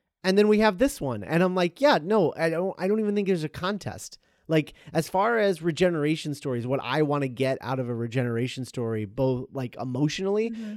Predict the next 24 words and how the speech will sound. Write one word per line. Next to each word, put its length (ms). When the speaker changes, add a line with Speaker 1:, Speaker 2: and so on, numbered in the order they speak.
Speaker 1:
which 160
is 100
all 340
I'm 120
coming 540
to 260
a 60
regeneration 720
story 340
for. 360
Like, 200
one 200
of 60
the 80
problems 540
that 340
a 100
lot 220
of 80
people 280
had, 220
including 360
you, 160
Cass, 500